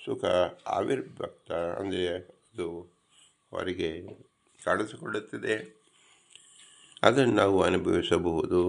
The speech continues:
ಇದೇ ಸಂಸಾರದ ಗುಟ್ಟು, ಸೃಷ್ಟಿಯ ಗುಟ್ಟು ಮತ್ತು ಪ್ರಕೃತಿಯ ಗುಟ್ಟು.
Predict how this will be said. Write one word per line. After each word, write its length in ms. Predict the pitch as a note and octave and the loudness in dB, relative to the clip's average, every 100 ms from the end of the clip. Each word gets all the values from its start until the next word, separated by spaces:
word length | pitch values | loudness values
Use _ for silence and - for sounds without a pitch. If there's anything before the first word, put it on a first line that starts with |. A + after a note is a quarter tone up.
| F#2+ F2+ _ _ - | -2 -8 _ _ -4
ಇದೇ 640 | G2+ G#2+ G2+ F2+ - - - - | 0 4 4 2 0 -8 -10 -2
ಸಂಸಾರದ 680 | F2+ F#2 - F2 E2+ E2+ | 0 0 2 4 4 2
ಗುಟ್ಟು, 420 | F2+ G2 - A2 G2+ A2+ C#3+ - _ - | 0 -2 -4 0 0 0 -8 -20 _ -4
ಸೃಷ್ಟಿಯ 560 | F#2 F2+ - F#2+ F2 E2+ | -2 -2 -6 -4 0 0
ಗುಟ್ಟು 720 | F2 F#2+ - G2 F#2+ F#2 - _ - - - _ | 0 -2 2 4 4 2 -8 _ -20 -20 -20 _
ಮತ್ತು 460 | - F#2+ F#2 - G#2 | -6 -4 -6 -6 -8
ಪ್ರಕೃತಿಯ 680 | - G#2 - - F#2 F#2 F2 | -4 -4 -4 -8 -4 0 0
ಗುಟ್ಟು. 600 | F2 F2 - G2 F#2 F2+ | 0 -4 -2 0 0 -2